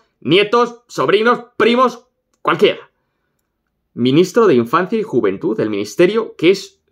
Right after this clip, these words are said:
han puesto a una tía que viene de Izquierda Unida, que está en Sumar, que en un debate en dos mil diecinueve, para las elecciones del, eh, veintiséis de mayo, las municipales del dos mil diecinueve,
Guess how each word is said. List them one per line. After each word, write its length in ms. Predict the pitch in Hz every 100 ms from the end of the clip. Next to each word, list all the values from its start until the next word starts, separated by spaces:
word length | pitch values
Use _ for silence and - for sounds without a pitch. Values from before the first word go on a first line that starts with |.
| -
han 120 | 143
puesto 260 | 147 180 156
a 20 |
una 260 | 175 175 120
tía 380 | 185 107 71 _
que 100 | 117
viene 220 | 139 190
de 80 | 123
Izquierda 640 | 107 - - 156 170 131
Unida, 320 | 120 135 180 -
que 80 |
está 200 | 107 -
en 80 | 156
Sumar, 460 | 147 127 139 196 - _ _ _ _ _ _ _
que 220 | 175 165
en 80 | 165
un 220 | 226 254
debate 520 | 175 175 214 135 117 -
en 180 | 170 156
dos 240 | 151 151
mil 240 | 214 202
diecinueve, 680 | 147 208 - 147 131 135 160
para 180 | 190 113
las 180 | 107 110
elecciones 560 | 110 127 147 156 123 113
del, 440 | 120 113 104 -
eh, 300 | 107 98 - -
veintiséis 520 | 113 117 113 143 131
de 80 | 131
mayo, 320 | 147 175 226
las 160 | 101
municipales 500 | 107 107 110 139 147
del 100 | 135
dos 160 | 113 113
mil 120 | 120
diecinueve, 560 | 117 117 117 156 269